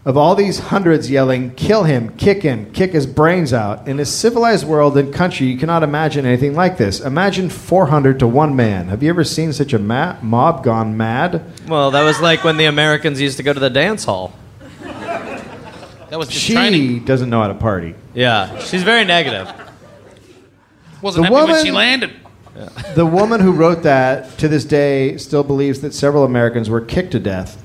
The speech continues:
Speaker 1: on the second night, but the official record says that only twenty-one Americans were injured because they were taken to the hospital.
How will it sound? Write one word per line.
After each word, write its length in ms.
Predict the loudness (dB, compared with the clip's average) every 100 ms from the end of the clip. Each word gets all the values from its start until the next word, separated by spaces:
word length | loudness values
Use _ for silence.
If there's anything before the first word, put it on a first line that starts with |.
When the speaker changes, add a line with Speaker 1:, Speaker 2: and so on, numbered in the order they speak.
| -4
Speaker 1:
on 120 | -2
the 60 | 0
second 340 | -2 -2 -2
night, 300 | -2 -4 -6
but 100 | -4
the 100 | -4
official 380 | 0 0 2 2
record 340 | 2 2 -2 0
says 180 | 0 0
that 120 | -2
only 220 | -2 -2
twenty-one 440 | 0 0 2 4
Americans 500 | 4 4 2 0 0
were 160 | -2 0
injured 540 | 0 0 2 2 0 -6 -18 -20 -8
because 240 | -2 0 2
they 100 | 2
were 120 | 0
taken 380 | -2 -6 -6 -8
to 120 | -10
the 120 | -12
hospital. 520 | -10 -10 -10 -14 -14